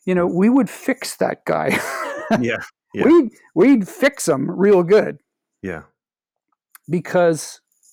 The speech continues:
Speaker 1: you're my brother, and I love you, and I'll always watch out for you.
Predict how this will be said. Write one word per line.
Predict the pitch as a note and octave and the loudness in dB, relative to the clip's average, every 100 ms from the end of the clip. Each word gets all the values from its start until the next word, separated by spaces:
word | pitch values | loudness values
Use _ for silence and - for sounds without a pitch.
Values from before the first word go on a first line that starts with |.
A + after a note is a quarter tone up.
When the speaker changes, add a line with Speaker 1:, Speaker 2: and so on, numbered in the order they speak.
| _ _ _ _ - | _ _ _ _ -8
Speaker 1:
you're | D3+ | -6
my | C#3+ | -4
brother, | C3+ E3 F#3 A#2 - - _ _ _ _ _ _ _ - | -2 0 0 -4 -14 -18 _ _ _ _ _ _ _ -16
and | C3+ | -12
I | C3+ | -6
love | D3 E3+ B2 | 0 0 -2
you, | A2+ A2+ - _ _ _ _ _ _ _ _ _ _ _ _ - | -10 -12 -16 _ _ _ _ _ _ _ _ _ _ _ _ -14
and | C3+ | -12
I'll | B2 B2 - | -8 -10 -8
always | C#3+ C3+ A#2+ A2 | -6 -6 -6 -10
watch | A#2 - - | -14 -12 -14
out | - | -14
for | - - | -14 -16
you. | C3+ | -16